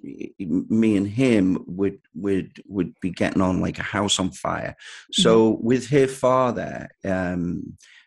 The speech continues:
Speaker 1: it, it, it is always with a deep sadness,
Speaker 2: Mm.
Speaker 1: but her mother was, um, a significant part in the abduction.
Speaker 2: Mm.
Speaker 1: And, and not somebody that I ha-, all, all the rest of the family, brothers and sisters, that I have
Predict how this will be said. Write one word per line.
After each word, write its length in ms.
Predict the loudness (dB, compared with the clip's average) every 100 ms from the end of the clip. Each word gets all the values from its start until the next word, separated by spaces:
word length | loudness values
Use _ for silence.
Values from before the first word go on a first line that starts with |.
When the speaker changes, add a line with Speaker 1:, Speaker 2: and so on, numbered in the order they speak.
| -10
Speaker 1:
it, 160 | -8
it, 420 | 0 -2 2 -2 2
it 160 | 4
is 180 | 6 6
always 400 | 6 4 4 0
with 140 | 0 -2 _ -20 -8
a 80 | -8
deep 340 | -4 -6 -4
sadness, 720 | -2 0 0 -4 -10 -12 -14 -16 -20 -10 -2
Speaker 2:
Mm. 140 | 2
Speaker 1:
but 340 | 4 4 0 -12 -14 -2
her 160 | 2
mother 680 | 4 6 6 6 2 0 -4 -4
was, 340 | -2 -2 -2 -4
um, 560 | -4 -2 -2 -2 -4 -6
a 40 | -6
significant 720 | -2 0 0 0 -2 -4 -6
part 360 | -2 -4 -4 -6
in 120 | -4
the 120 | -4
abduction. 680 | -6 -2 -4 -2 -12 -12 -18 _ -20 -16 -4
Speaker 2:
Mm. 60 |
Speaker 1:
And, 260 | 2 2 2
and 320 | 0 0 0 0
not 200 | -2 -4
somebody 460 | -2 -2 -2 -4
that 200 | -6 -6
I 180 | -6 -8
ha-, 260 | -8 -4 2
all, 220 | 4 4
all 240 | 4 2
the 100 | 2
rest 240 | -4 -4 -6
of 60 |
the 80 | -8
family, 420 | -6 -6 -6 -6
brothers 420 | -4 -4 -2 -4
and 120 | -4 -2
sisters, 500 | -2 -2 -4 -8 -4
that 100 | -2
I 140 | -2 -2
have 340 | -2 -4 -6